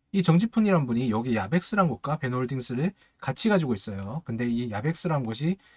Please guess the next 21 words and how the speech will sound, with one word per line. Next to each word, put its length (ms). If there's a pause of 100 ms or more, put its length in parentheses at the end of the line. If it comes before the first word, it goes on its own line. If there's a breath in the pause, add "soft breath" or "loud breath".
(100)
여러분들 320
아실지 260
모르겠지만 460
소니드라고 1120
되어 220
있고 280 (320 soft breath)
소니드가 520
이름을 280
갖다가 260
몇 140
번 140
많이 180
바꿨다고 380
말씀드렸죠. 640 (100)
이 160
년 180
동안 320
뭐 160 (300 loud breath)
이그젝스에서 920
갑자기 340
야그젝-, 380